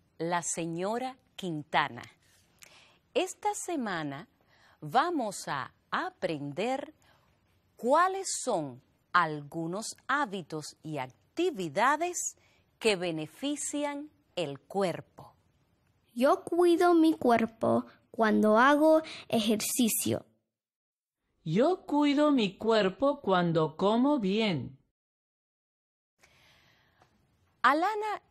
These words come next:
Speaker 1: y Kai siguen en República Dominicana.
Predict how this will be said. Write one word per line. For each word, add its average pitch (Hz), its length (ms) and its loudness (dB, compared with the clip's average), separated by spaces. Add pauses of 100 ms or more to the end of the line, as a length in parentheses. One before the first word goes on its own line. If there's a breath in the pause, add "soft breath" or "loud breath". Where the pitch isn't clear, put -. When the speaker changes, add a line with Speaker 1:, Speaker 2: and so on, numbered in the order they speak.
(160)
Speaker 1:
y 220 160 -6 (120)
Kai 185 500 -2 (460)
siguen 330 720 -2 (380)
en 233 280 -2
República 349 1160 -2
Dominicana. 175 1120 -4